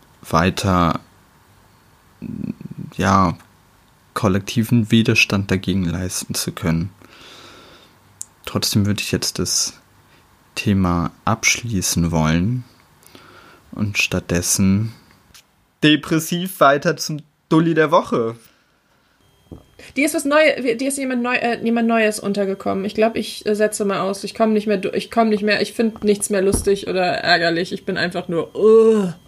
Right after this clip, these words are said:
Speaker 1: Bin mir auch unsicher, ob wir, ähm, diese Woche überhaupt jemanden krönen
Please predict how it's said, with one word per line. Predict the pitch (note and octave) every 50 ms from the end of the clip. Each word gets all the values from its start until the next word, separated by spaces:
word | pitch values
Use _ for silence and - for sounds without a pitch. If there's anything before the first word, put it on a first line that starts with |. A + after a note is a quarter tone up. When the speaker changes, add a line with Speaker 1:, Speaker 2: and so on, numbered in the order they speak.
| - - -
Speaker 1:
Bin | D3 C#3+ C#3+
mir | C#3 G#2+ G#2+
auch | C3+ -
unsicher, | - C3 B2+ B2 C3 B2 - C#3 -
ob | - C3 - -
wir, | A#2+ A#2 A2+ A2+ A2+ A2+ - - -
ähm, | A#2 A2 G#2+ G#2 G#2+ G#2+ A2 A2 A2 A2 - - - - - - - - - - - - - - - - - - - - - - - -
diese | - C3 A#2+ A#2+ B2 A2+
Woche | C3 B2+ B2 - B2+ - - -
überhaupt | B2 A#2 A#2+ A#2 A#2 A2+ - -
jemanden | B2 A#2 A#2 A2+ - B2 B2+
krönen | - - - A#2 A2 A2 A2 A2 G#2+